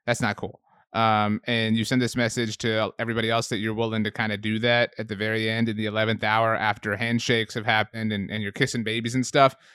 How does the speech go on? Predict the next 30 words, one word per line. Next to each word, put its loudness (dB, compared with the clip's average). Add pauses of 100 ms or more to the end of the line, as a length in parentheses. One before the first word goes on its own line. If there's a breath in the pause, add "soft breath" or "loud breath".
(140 soft breath)
That 4
is -2
not 2
cool. 2 (100)
It's -6
super 2
embarrassing, 2 (300 soft breath)
um, 2
that -4
this -6
would 0
happen. 2
Super -2
embarrassing 4
you 2
would 0
lose 0
him 2
to 0
another 2
team 4
for 0
the 0
exact 0
same 4
rate. 4
It's -10
not 0
like -2
Denver's 2